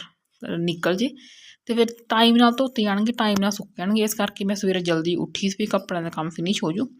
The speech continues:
ਸਬਜ਼ੀ ਵੀ ਮੈਂ ਤਾਂ ਹੀ ਜੇ ਰੱਖਤੀ ਸੀ ਅੰਦਰ, ਫਿਰ ਮੈਂ ਕਿਹਾ ਜੇ ਮੈਂ ਇੱਧਰੋਂ ਮੈਂ ਲੇਟ ਹੋ ਗਈ ਤਾਂ ਮੈਨੂੰ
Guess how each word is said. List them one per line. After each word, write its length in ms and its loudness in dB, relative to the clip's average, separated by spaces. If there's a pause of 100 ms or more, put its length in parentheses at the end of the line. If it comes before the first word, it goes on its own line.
(460)
ਸਬਜ਼ੀ 340 0
ਵੀ 60 4
ਮੈਂ 120 6
ਤਾਂ 120 2
ਹੀ 100 4
ਜੇ 120 4
ਰੱਖਤੀ 320 -4
ਸੀ 120 2
ਅੰਦਰ, 200 0
ਫਿਰ 140 -4
ਮੈਂ 120 0
ਕਿਹਾ 160 -4
ਜੇ 140 0
ਮੈਂ 120 2
ਇੱਧਰੋਂ 280 0
ਮੈਂ 100 4
ਲੇਟ 360 2
ਹੋ 160 -8
ਗਈ 140 -4
ਤਾਂ 180 -4
ਮੈਨੂੰ 420 -4